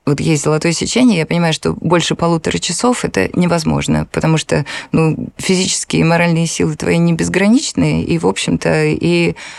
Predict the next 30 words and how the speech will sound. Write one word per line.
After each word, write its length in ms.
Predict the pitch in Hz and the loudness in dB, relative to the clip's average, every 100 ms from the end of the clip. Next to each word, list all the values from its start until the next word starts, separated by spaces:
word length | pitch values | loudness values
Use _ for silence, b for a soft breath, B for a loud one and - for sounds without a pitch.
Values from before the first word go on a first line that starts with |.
| B - | B -2
одного 460 | 156 156 160 156 | 2 4 4 2
актера 380 | 147 - 175 - | 0 -2 -2 2
наблюдать 720 | 151 143 139 151 151 151 - - | 2 2 0 0 2 0 -2 -4
зрителю 640 | 151 156 175 - 147 143 | 0 2 0 -2 -2 -2
там 240 | 143 147 143 | 0 0 0
в 40 | |
течение 420 | - 147 - - - | -2 -4 -2 -2 0
двух-трех 600 | 147 180 165 147 180 175 | 4 2 2 0 0 -2
часов — 480 | - - 82 147 | -4 -2 0 0
это, 320 | - - 87 80 78 | -4 -2 -2 -2 -2
в 40 | |
общем, 380 | 170 - - - | -2 -2 -2 -2
пытка 360 | - 98 - - | -2 -4 -2 -2
и 20 | |
издевательство. 580 | - - - - - - | -2 -2 -2 -2 -8 -4
Хотя, 440 | 160 147 277 349 B B B | -4 0 2 0 B B B
с 40 | 175 | 0
другой 200 | 175 170 | 0 0
стороны, 380 | - 160 147 | 0 0 0
может 280 | 151 160 185 | 0 0 0
быть, 180 | 180 180 B B B | -2 -4 B B B
режиссер 460 | - 175 170 180 180 | -2 0 2 0 0
бы 100 | 175 | 0
так 240 | 170 180 185 | 0 0 0
решил, 380 | 180 - 285 269 | 0 2 0 0
что 240 | - 90 | -2 -2
это 400 | 87 98 104 95 - | 0 -2 -2 -4 -4
могло 360 | - 196 208 220 | -2 0 2 2
бы 100 | - | 2
так 160 | 151 | 0